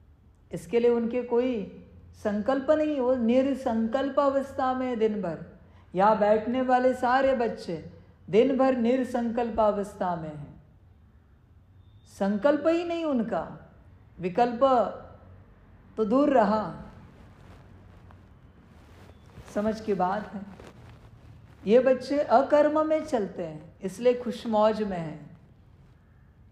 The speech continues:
बाप के साथ चल रहे हैं ना, इसलिए अकर्म अवस्था है, सतयुग की अवस्था है। जैसे सतयुग में कर्म अकर्म है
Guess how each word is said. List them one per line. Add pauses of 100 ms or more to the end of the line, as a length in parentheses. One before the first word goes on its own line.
(180)
बाप
के
साथ
चल
रहे
हैं
ना, (200)
इसलिए
अकर्म
अवस्था
है, (480)
सतयुग
की
अवस्था
है। (1800)
जैसे
सतयुग
में
कर्म
अकर्म
है